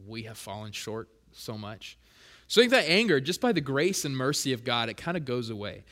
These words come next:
But I think the gospel of Jesus does more than that. Our gospel is not just, "Come to Jesus, you'll no longer be angry," but I think something better happens. Write this down. This is like the main theme of tonight's passage. Uh, next slide.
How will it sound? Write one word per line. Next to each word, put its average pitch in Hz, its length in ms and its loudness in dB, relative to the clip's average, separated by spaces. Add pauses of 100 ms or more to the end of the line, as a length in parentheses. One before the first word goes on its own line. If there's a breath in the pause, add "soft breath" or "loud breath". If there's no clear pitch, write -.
(160 loud breath)
But 180 100 4
I 220 40 8
think 294 100 4
the 330 60 2
gospel 220 360 6
of 160 80 4
Jesus 151 240 -4
does 131 200 -2
more 127 180 -2
than 113 160 -6
that. 87 140 -6
Our 127 120 -2
gospel 214 420 2
is 190 100 2
not 165 220 2
just, 151 340 0
"Come 180 220 0
to 185 60 4
Jesus, 156 420 -2
you'll 147 100 -2
no 143 140 0
longer 131 280 0
be 107 260 -6
angry," 156 400 0
but 123 100 -4
I 147 60 2
think 220 220 -4
something 208 380 -2
better 120 560 -2
happens. 120 460 -2
Write 214 160 0
this - 140 -4
down. 117 200 -2
This 160 180 -4
is 285 60 -6
like 370 140 -2
the 180 80 0
main 151 320 -2
theme 135 240 -8
of 117 120 -8
tonight's 113 460 -6 (340 loud breath)
passage. - 520 -6 (280 loud breath)
Uh, 120 160 0
next 123 220 -4
slide. 98 280 -6